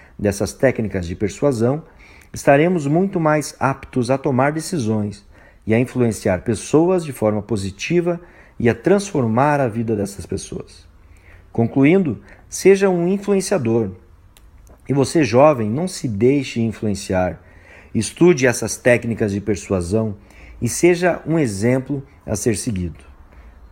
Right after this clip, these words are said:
Se você gostou desse episódio, curta nossa página no Facebook,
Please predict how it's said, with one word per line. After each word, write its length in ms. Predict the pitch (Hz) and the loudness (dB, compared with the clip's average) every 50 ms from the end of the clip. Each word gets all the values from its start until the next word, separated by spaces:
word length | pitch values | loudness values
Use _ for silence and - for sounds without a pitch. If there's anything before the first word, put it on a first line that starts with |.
| - - | -20 -16
Se 140 | - - 220 | -6 0 2
você 260 | 202 - - - 143 | 2 4 4 2 0
gostou 600 | 113 110 104 - - - 127 123 117 104 92 - - | 0 0 -2 -2 2 4 4 4 4 0 -4 -8 -10
desse 320 | - - 101 92 - - | -6 -4 -4 -4 -4 -6
episódio, 640 | 90 85 98 87 80 110 123 135 131 110 92 87 85 - - - - - _ | -8 -6 -6 -2 2 4 4 4 4 2 -2 -8 -12 -16 -18 -20 -20 -16 _
curta 260 | - - 233 - - | -4 -4 -2 0 0
nossa 220 | 185 160 139 139 120 | 0 0 0 -2 -2
página 340 | - - 120 117 107 110 104 | 2 2 2 2 2 0 -4
no 80 | 101 | -4
Facebook, 680 | 95 - 98 95 - - 104 98 113 139 156 - - | -6 -6 -8 -8 -6 -4 -2 0 0 0 -2 -4 -10